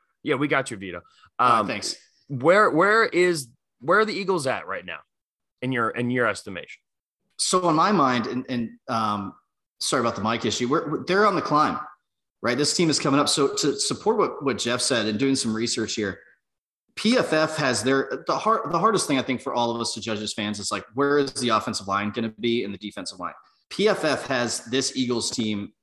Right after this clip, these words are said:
Speaker 2: this offensive line projecting to twenty twenty-two as the number one offensive line unit. And they're in that top tier with a couple other teams. And, and that's just, listen, if you have that,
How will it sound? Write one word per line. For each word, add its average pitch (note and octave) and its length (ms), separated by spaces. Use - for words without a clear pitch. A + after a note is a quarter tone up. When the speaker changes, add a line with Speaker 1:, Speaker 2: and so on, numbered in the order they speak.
Speaker 2:
this A#2+ 220
offensive A#2+ 320
line A2+ 140
projecting C#3+ 640
to B2+ 100
twenty B2+ 240
twenty-two A#2 480
as G#2+ 160
the B2+ 80
number B2 320
one A#2+ 180
offensive G#2 420
line F#2+ 200
unit. F#2 300
And B2+ 100
they're C#3 60
in C3+ 80
that - 140
top A#2 260
tier F2+ 300
with A#2 160
a F#2+ 60
couple A#2+ 340
other G#2+ 140
teams. - 680
And, B2+ 280
and A#2 220
that's D#3 320
just, - 540
listen, A2+ 400
if A2+ 160
you F3+ 80
have A#2 140
that, B2 400